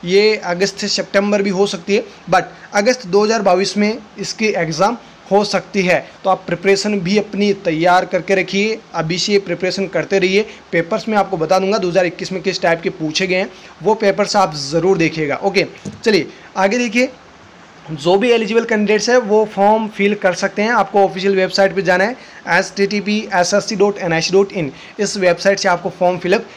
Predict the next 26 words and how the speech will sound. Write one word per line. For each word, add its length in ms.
करना 240
है। 120
इसके 340
लिए 160
इस 360
पीडीएफ़ 460
के 60
अंदर 180
complete 560
process 400
आपको 220
समझा 300
रखी 200
है, 40
किस 220
type 180
से 120
आपको 200
form 320
भरना 180
है, 120
क्या-क्या 360
documents 440
आपको 220
चाहिए 180
होंगे, 260